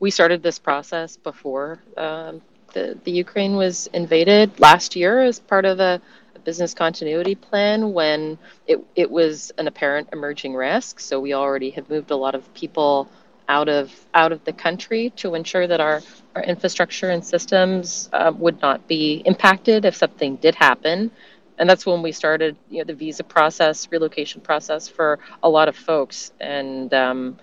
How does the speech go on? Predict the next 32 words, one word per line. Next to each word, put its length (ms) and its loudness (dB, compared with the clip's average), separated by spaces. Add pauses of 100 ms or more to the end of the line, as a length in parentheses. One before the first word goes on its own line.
(180)
I, 180 6
I 120 0
would 180 -10
say 240 -4
that 240 -2
it, 160 -4 (140)
it 100 0
hasn't 400 -2
been 240 -8
easy 260 -6
to 140 -8
get 160 0
all 160 0
that, 240 0 (200)
you 120 2
know, 40 4
that, 260 -6
that 220 -4
paper, 280 0
paperwork 640 2
as, 280 -4
as 140 -12
fast 420 0
as 120 -14
we 80 -4
wanted 420 -2
to 60 -12
get 200 -2
folks 280 -8
out 160 -2
of 120 -6
there, 260 0